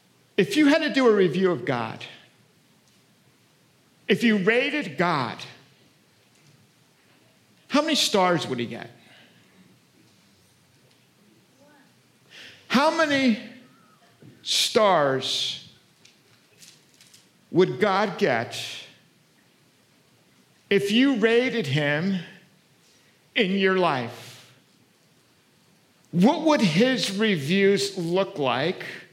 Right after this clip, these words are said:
online and in your life as well?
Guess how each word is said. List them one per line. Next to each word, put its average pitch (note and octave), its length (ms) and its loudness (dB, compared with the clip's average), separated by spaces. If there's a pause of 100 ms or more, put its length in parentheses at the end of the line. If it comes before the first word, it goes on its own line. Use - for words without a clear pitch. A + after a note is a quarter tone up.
(840)
online G3+ 1040 0 (1300)
and G#3+ 320 2
in G#3 320 0
your A#3 300 4
life G#3 440 0
as D#3 200 -2
well? B2+ 340 -4